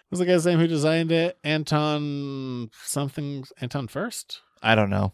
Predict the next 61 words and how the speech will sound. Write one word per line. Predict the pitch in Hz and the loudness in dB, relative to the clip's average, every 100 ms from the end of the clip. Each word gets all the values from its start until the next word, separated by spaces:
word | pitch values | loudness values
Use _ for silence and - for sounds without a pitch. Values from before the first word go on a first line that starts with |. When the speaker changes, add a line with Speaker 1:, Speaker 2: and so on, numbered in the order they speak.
| - | -4
Speaker 1:
I | 135 | -6
don't | 101 | -4
know. | |
He | 98 | -8
killed | - 107 | -8 -10
himself | 98 - 110 101 | -10 -10 -10 -10
shortly | - 117 101 110 | -8 -8 -6 -8
a-, | - | -8
thereafter. | 113 110 104 101 113 110 | -10 -8 -8 -10 -12 -6
Speaker 2:
Oh, | 120 117 | -2 0
no. | 107 117 101 92 _ | 2 2 0 -4 _
Speaker 1:
Yeah. | 113 98 - | -8 -8 -8
<laughs> | - - - - - - _ | -12 -10 -10 -14 -18 -20 _
Happy | - 202 | -4 -2
times. | 113 110 104 - - | -2 -6 -8 -8 0
Speaker 2:
All | 147 | 6
right, | 120 135 | 6 10
well, | 139 | 8
let's | 147 | 8
move | 180 | 6
on | 160 | 6
to | 131 | 6
something | 139 123 | 2 2
happier. | 110 101 101 101 - - | 2 2 0 -4 -8 2
So, | 185 | 8
yeah, | 190 156 | 10 8
Flash, | - 151 147 - - | 8 10 10 8 0
eh, | 156 147 - | 0 0 0
nothing, | 151 151 147 | -2 0 0
I | 147 151 | 2 2
mean | 139 127 120 - | 4 2 0 0
Speaker 1:
I | 370 381 | 4 4
don't | 151 | 6
know. | 156 233 | 4 4
I | |
mean | 226 226 208 180 _ - | 2 0 -2 -6 _ 2
Speaker 2:
it'll | 254 | 6
be | 285 | 6
fun. | - 135 143 | 8 8 8
Speaker 1:
I | 330 | 6
wanna | 370 359 | 6 4
see | - 330 | 4 2
it. | - _ - | 2 _ 0
I | 196 | 2
wanna | 240 | 4
see, | 208 233 | 2 -4
<laughs> | - - - | -8 -10 -6
I | 135 | -4
just | 165 - | -2 -2
wanna | 127 | -2
see | 139 | -2
the | 107 | -4
Batman. | 104 101 104 113 | -6 -10 -10 -6
I | 131 | -4
don't | 117 | -4
really | 107 | -6
care | 120 117 | -10 -8
about | 110 | -8
the | 107 | -10
Flash. | - 117 107 | -8 -2 2
Speaker 2:
Exactly. | 113 120 104 110 98 | 6 8 6 6 0